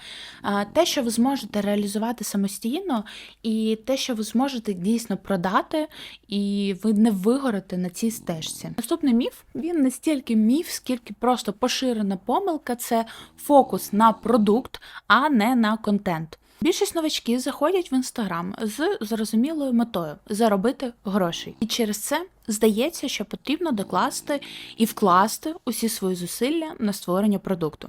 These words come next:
Тобто ви заходите, ви робите упаковку профілю, а, далі там наповнюєте контентом, робите декілька відеорілз і все, і йдете в створення продукту. Знову намагаєтесь зробити його суперідеальним,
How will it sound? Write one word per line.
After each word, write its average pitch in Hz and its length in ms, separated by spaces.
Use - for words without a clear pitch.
Тобто - 400
ви 220 180
заходите, 208 640
ви 240 160
робите 247 600
упаковку 320 520
профілю, 226 960
а, 220 260
далі 214 320
там 202 160
наповнюєте 294 540
контентом, 208 680
робите 233 360
декілька 202 760
відеорілз 226 880
і 285 80
все, - 380
і 220 100
йдете 226 360
в - 40
створення 233 480
продукту. 180 560
Знову 220 260
намагаєтесь 233 600
зробити 233 380
його 214 260
суперідеальним, 262 1040